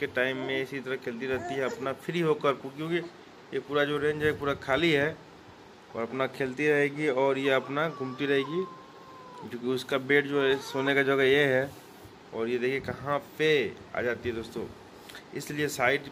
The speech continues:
पे मेरे को सोना पड़ता है, या फिर इसकी मॉम जो है साइड में सोती है, और ये बीच में ये दोस्तों स-, इस साइड में ये सोती है दोस्तों, ये नीचे ना आ जाए। बाकी जो है उसके लिए हुआ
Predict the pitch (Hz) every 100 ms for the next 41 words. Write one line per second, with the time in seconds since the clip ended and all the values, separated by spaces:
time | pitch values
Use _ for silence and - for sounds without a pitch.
0 | - 139 127 131 139 143 135 135 135 135
1 | 127 143 143 156 165 - - - - 117
2 | 123 123 - 123 123 127 131 131 127 123
3 | 127 127 135 123 131 131 156 - - -
4 | - - - 101 113 113 120 117 127 139
5 | 190 180 - - - - - - - 117
6 | 120 120 120 123 120 120 117 - 127 127
7 | 131 123 127 127 120 110 120 110 104 -
8 | 90 101 - - - - - - - -
9 | - - - - - - - - - -
10 | - - - - - - - - - -
11 | - - 110 110 110 127 131 131 123 139
12 | 170 - - 101 110 131 131 127 113 -
13 | 131 131 127 127